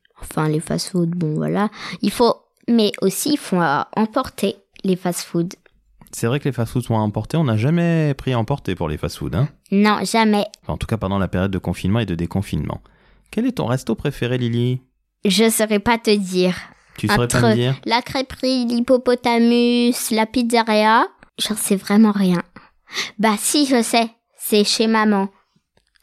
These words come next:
Speaker 2: Ah, c'est vrai que la cuisine de maman, c'est quand même de très, très loin la meilleure. Mais si tu devais choisir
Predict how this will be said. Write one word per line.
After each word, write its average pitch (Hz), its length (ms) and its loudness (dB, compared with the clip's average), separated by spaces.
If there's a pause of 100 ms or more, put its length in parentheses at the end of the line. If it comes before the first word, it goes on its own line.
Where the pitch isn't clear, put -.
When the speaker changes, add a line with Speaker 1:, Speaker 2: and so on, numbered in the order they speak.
Speaker 2:
Ah, 92 320 -2
c'est 98 120 -6
vrai 98 140 -2
que 101 80 -4
la 101 40 -4
cuisine 104 280 0
de 101 60 0
maman, 104 260 0
c'est - 160 -4
quand 98 140 -4
même 104 160 -2
de 92 100 -2
très, - 280 -4
très - 200 -4
loin 101 200 0
la 98 300 -2 (140)
meilleure. 85 380 0
Mais 120 100 -2
si 196 160 -4
tu 175 120 -4
devais 160 140 0
choisir 147 360 -4